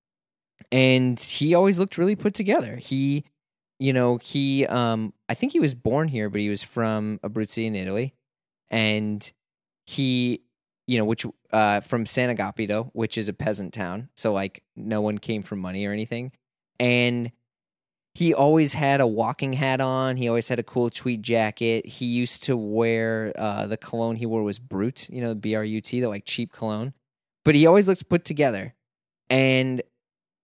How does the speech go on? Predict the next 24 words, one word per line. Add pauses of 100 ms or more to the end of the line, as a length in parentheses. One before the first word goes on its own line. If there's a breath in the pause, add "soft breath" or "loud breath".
(160)
I
really
admired
that.
And
also, (380)
you
know,
I, (460)
I
didn't, (140)
I
didn't
grow
up
with
a
ton
of
money,
but
how
he
looked